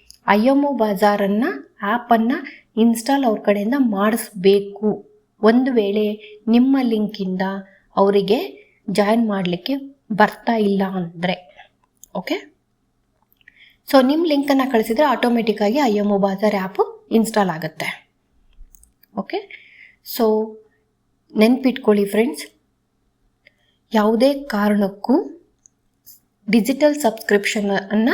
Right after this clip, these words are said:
ಮರಿಬೇಡಿ. ಒಂದು ಸಲ ವಾಲೆಟಲ್ಲಿ ಟೂ ಹಂಡ್ರೆಡ್ ಆದ್ಮೇಲೆ ಫಸ್ಟು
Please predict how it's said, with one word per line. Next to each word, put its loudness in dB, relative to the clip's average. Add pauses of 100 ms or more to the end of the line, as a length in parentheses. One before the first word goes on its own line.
(240)
ಮರಿಬೇಡಿ. 0 (640)
ಒಂದು 4
ಸಲ -2 (560)
ವಾಲೆಟಲ್ಲಿ 2
ಟೂ 0
ಹಂಡ್ರೆಡ್ -2
ಆದ್ಮೇಲೆ -6 (100)
ಫಸ್ಟು 0